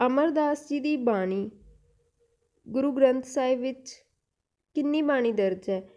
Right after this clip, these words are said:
ਤਾਂ ਇਹਦਾ ਸਹੀ ਆਨਸਰ ਹੈ ਆਪਸ਼ਨ ਈੜੀ, ਉਹਨਾਂ ਦੇ ਪੱਚੀ ਸੌ ਬਾਈ ਤੁਕਾਂ ਨੇ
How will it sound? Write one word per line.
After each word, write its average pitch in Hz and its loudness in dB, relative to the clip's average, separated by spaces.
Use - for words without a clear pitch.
ਤਾਂ - -4
ਇਹਦਾ 262 0
ਸਹੀ 269 0
ਆਨਸਰ 269 0
ਹੈ 285 -2
ਆਪਸ਼ਨ 226 -2
ਈੜੀ, 226 -4
ਉਹਨਾਂ 254 0
ਦੇ 277 -2
ਪੱਚੀ 277 -4
ਸੌ 311 -2
ਬਾਈ 233 0
ਤੁਕਾਂ 214 -2
ਨੇ 285 -2